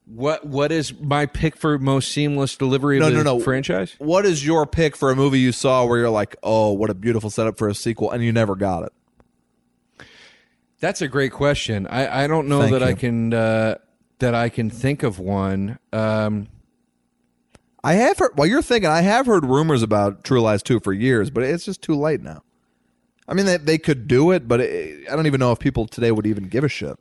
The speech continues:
Speaker 1: You know, man, uh, I thought that, uh, I thought that Tales from the Crypt Demon Knight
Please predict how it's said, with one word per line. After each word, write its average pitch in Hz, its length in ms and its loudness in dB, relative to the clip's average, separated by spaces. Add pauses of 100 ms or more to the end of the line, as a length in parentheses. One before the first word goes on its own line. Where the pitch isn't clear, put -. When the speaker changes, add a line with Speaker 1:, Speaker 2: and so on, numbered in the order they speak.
Speaker 1:
You 277 80 -10
know, 294 140 -2
man, 247 340 -2 (140)
uh, 185 480 2
I 170 140 0
thought 202 420 -2
that, 175 320 -2
uh, 143 560 2 (2000)
I 135 80 0
thought 175 260 0
that 185 160 -2
Tales 151 340 0
from 151 160 -2
the 135 80 0
Crypt 127 300 -2
Demon 123 400 -2
Knight 120 360 -4